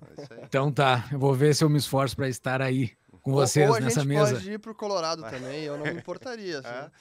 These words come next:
Speaker 1: dependendo.
Speaker 2: Eu, eu receberia vocês com o maior prazer. E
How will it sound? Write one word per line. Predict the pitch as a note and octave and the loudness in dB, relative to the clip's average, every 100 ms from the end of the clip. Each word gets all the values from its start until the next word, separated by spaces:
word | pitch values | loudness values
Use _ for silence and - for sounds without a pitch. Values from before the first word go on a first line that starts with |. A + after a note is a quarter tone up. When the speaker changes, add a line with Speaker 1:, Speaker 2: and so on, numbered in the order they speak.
| - - _ | -20 -20 _
Speaker 1:
dependendo. | C3 - A#2 A2 D#3+ - - - | -16 -10 -10 -10 -14 -20 -20 -10
Speaker 2:
Eu, | B2 A#2 B2+ D3+ D#3+ _ | -4 -2 0 -2 -4 _
eu | - A#2 | -6 -2
receberia | C#3 D#3+ F3 D3 D3 | 0 2 2 4 4
vocês | D#3 D3 - D#3+ D#3+ | 4 4 4 2 2
com | - | 0
o | E3+ | 0
maior | D#3 E3 E3+ | 4 4 6
prazer. | G3+ F3+ A#2 D#3 F#3 C3+ - _ _ - - _ _ | 8 8 8 8 8 8 0 _ _ -20 -20 _ _
E | E3+ E3 | -2 0